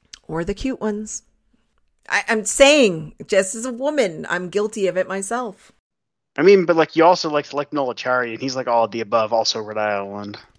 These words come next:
Speaker 1: Oh, my God. <laughs> I'm always gonna root for the Rhode Islander. Come on. <laughs>
Speaker 2: <laughs>
Speaker 1: Any Rhode Islander, I'm gonna root for them. It's just how it is. Unless they're a complete and utter asshole,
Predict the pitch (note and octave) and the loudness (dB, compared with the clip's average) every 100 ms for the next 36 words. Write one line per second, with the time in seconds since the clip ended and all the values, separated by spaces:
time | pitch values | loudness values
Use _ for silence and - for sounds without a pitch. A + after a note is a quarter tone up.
0 | _ - G3 G3+ F#3 - F3+ E3 D#3+ F#3+ | _ 0 2 4 0 0 0 0 0 0
1 | A#3 A3 G3+ G#3 F#3 G3 F3 E3+ E3+ D3+ | 0 -2 2 2 2 -4 -6 -8 -10 -12
2 | D3+ D3+ D3+ C#3 D3+ D3 D#3 D#3 - - | -12 -8 -6 -6 -8 -10 -10 -12 -14 -8
3 | A3 F#3 D#3 - _ _ _ _ - - | -4 -2 -4 -12 _ _ _ _ -16 0
4 | C#4 G3+ - G#3 - G#3+ G3+ F4+ - D#3+ | 6 6 6 6 6 6 4 0 -4 -12
5 | - - C#4 - - _ - - - - | -18 -20 -10 -8 -8 _ -14 -12 -10 -14
6 | - - C#4 D4+ C#4 C4 B3 B3+ B3 G3+ | -4 2 4 4 4 6 4 2 0 0
7 | F#3 F#3 - G#3+ A3+ F#3 G3+ A3+ - E3+ | -2 -6 -6 -4 -4 -2 -4 -4 -10 -12
8 | D3+ E3+ D#3 - G#3 G#3 - E3 D#3+ F3+ | -12 -12 -16 -6 -6 -6 -6 -6 -6 -8
9 | F#3+ - D#3+ E3+ A3+ A3+ G3 D#3+ E3+ D3 | -10 -10 -12 -10 -10 -8 -10 -10 -16 -20
10 | _ _ A3 G3 A3 A3 E3+ - F#3 F3 | _ _ -16 -12 -12 -14 -16 -12 -10 -8
11 | F3 F#3+ F#3 E3 C#3+ | -8 -10 -12 -14 -14